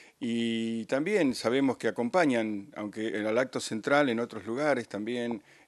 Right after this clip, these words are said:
eh, al, en el bosque también se va a ver una, una maratón, donde todos los integrantes, donde todos los que corren van a llevar el número ciento veintitrés. Y bueno, luego del acto central, a las once,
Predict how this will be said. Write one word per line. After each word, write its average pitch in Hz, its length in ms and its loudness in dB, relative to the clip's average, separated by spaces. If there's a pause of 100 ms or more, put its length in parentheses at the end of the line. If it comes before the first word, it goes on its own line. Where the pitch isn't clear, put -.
eh, 101 520 -4
al, 104 220 -6
en 110 100 -4
el 110 140 0
bosque 120 320 -2
también 120 400 -2
se - 140 -10
va 110 100 -2
a - 20 -2
ver 117 120 -2
una, 101 400 -2
una 101 580 -6
maratón, 131 640 0 (560)
donde 104 1300 0 (100)
todos 139 200 2
los 123 220 -2
integrantes, 113 580 -4
donde 107 220 -4
todos 143 180 2
los 135 80 -2
que 120 140 -4
corren 135 340 0
van 110 120 0
a 107 60 -2
llevar 104 280 -4
el 104 120 -2
número 107 280 -2
ciento 104 380 -6
veintitrés. 95 600 -12 (460)
Y 127 60 -4
bueno, 110 300 2 (540)
luego 147 320 8
del 139 160 8
acto 131 360 2
central, 143 840 2
a 107 80 0
las 107 280 -4
once, 131 640 -2